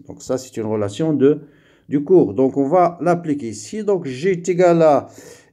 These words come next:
N, c'est la densité de courant. La charge, c'est moins E, donc c'est moins N,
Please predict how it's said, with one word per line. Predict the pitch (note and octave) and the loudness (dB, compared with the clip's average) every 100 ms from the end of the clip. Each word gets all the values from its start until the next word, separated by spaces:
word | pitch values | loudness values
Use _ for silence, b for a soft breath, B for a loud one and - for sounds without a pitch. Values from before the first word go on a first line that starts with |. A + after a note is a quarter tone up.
| _ | _
N, | F#3+ G3 C#3+ | 0 2 2
c'est | C#3+ | 0
la | C3 | -2
densité | B2 A2 G#2+ G#2+ B2 | -2 -4 -8 -12 -8
de | D3 | -6
courant. | D#3 F3+ F#3 A3+ A#3+ | -2 0 2 0 0
La | D#3+ E3+ | -2 -2
charge, | E3+ F3 C3 - | 0 -2 -2 -4
c'est | - | -4
moins | C3 B2 A2+ G2+ | -2 -2 -4 -4
E, | F3 G#3 | -2 -2
donc | D3+ C#3+ | -2 -4
c'est | - | -2
moins | C#3 C3 A#2+ - | -2 0 -2 -2
N, | C3 D3+ E3 E3+ F#3 | -2 0 2 0 -2